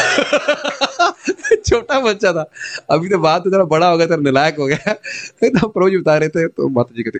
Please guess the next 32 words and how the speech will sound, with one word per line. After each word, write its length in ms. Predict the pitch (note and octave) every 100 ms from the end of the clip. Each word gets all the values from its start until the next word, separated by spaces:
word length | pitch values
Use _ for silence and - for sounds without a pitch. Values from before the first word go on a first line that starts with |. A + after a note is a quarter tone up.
| -
"ओ, 100 | A#2
ओ।" 240 | D3+ G#2+ G#2+
<laughs> 200 | - D#3 - -
ठीक 180 | G3+ -
हो, 100 | F3
तो 140 | E3 E3
चली 280 | D#3 C#3+
गई। 160 | B2 - _ _ - - - - - F#4 G4+ G#4 G#4 - - - - C4+ - B3 -
<laughs> 100 | - _ _ - - - - - _ -
प्यारा 240 | A#3 C#4
बच्चा 240 | A3+ F#3
है 60 | G3+
ना, 80 | C4
छोटा 240 | G#3 G#3+
बच्चा 200 | A3 G#3+
से 120 | G#3+
बोले, 220 | G3 G3 F#3+
"सोलह 260 | E3 F3
कर 180 | F3 E3+
रहा 120 | E3
हूँ, 100 | G3
आप 140 | F3+ D#3
disturb 320 | D3 E3 E3
नहीं 100 | E3+
करोगे 300 | E3 F3 F3
तो 80 | E3+
बत्तीस 280 | D#3 -
भी 120 | E3+ D3+
कर 140 | C#3+
लूँ।" 140 | B2+ D3+ - - - - - - D4+ - _ _ F#3
<laughs> 0 | - _ _ -
तो 220 | F3+ -